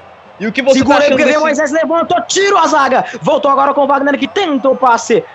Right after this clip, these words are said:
Speaker 2: agora a bola ficou dominada no domínio do Vasco da Gama,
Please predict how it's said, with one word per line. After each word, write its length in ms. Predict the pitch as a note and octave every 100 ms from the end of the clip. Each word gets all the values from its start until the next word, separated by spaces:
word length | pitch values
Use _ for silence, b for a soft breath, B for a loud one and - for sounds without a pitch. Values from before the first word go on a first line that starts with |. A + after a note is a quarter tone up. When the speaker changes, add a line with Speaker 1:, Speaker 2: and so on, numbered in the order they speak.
| B
Speaker 2:
agora 300 | G#3 G#3 G#3
a 20 |
bola 140 | G3+ G#3
ficou 160 | G#3+
dominada 340 | G3+ G#3 G3 G3
no 140 | G3+
domínio 260 | G3+ G3+ G#3
do 160 | G#3
Vasco 240 | F#3 G3+ -
da 100 | G3
Gama, 360 | F#3 F3+ D3+